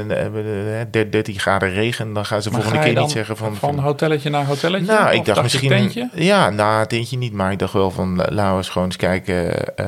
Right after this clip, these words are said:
Speaker 1: weet ik veel, vijftig kilometer is al veel voor kinderen.
Speaker 2: Oh, gewoon, en we gaan weer thuiskomen?
Speaker 1: Nee, nee, nee,
Speaker 2: Oh.
Speaker 1: nee, dan gewoon inderdaad ergens, eh,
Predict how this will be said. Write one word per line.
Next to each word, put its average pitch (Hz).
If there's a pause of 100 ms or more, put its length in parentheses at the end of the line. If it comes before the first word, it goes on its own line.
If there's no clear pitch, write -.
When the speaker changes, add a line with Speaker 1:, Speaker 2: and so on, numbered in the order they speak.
(420)
Speaker 1:
weet 95
ik 101
veel, 113
vijftig -
kilometer 95
is 92
al 90
veel 98
voor 90
kinderen. 85
Speaker 2:
Oh, 135
gewoon, 151
en 143
we 139
gaan 147
weer 143
thuiskomen? 107
Speaker 1:
Nee, 160
nee, -
nee, 135
Speaker 2:
Oh. 101
Speaker 1:
nee, 110
dan 90
gewoon 85 (100)
inderdaad 80
ergens, 80
eh, 82